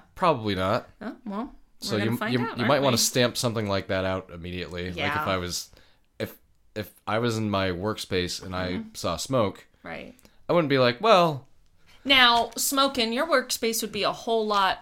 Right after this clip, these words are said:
Speaker 2: less common than smoke coming from a locomotive. You, there is
Speaker 1: Absolutely.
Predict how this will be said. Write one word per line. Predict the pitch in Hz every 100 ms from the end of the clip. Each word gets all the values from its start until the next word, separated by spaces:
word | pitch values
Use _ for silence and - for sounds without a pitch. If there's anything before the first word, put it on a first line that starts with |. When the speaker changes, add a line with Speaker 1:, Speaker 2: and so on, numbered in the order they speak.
| -
Speaker 2:
less | 202 180 -
common | - 196 185 180
than | 170 170
smoke | 170 - 185 156
coming | - 170 160
from | - 151 151
a | 143 - _ _ _ _ _ _ -
locomotive. | 226 226 370 262 170 220
You, | 98
there | 143 202 202
is |
Speaker 1:
Absolutely. | -